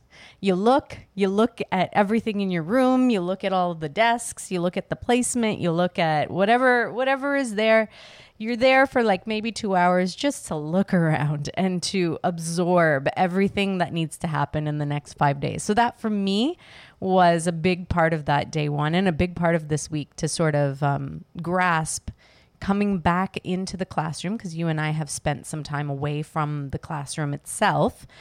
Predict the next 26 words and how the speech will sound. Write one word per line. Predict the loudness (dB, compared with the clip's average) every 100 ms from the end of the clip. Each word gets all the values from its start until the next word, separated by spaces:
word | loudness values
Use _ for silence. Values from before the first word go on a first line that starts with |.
| -20 -12 -2
Uh, | -2 0
and | 0 0
then | 0
for | -2
myself, | -2 -2 0 2 2 2
I | -2
haven't | 0 0 -2 -4 -4
been | -2
at | -2 -2 -6 -4
the | -4
same | -2 -6
school | -4 -2 2
as | 2 0
you | -4
for | -4
three | -4 -4 -4
years, | -4 -6 -6
and | -6 -4
now | -4
I'm | -4
coming | -4 -4 0
back | -2 -2
to | -4
that. | -2 -2 -4 -6
So, | 2 2 2 -4 -20 -20 -4
um, | 2 6 6 4 2 -4 -8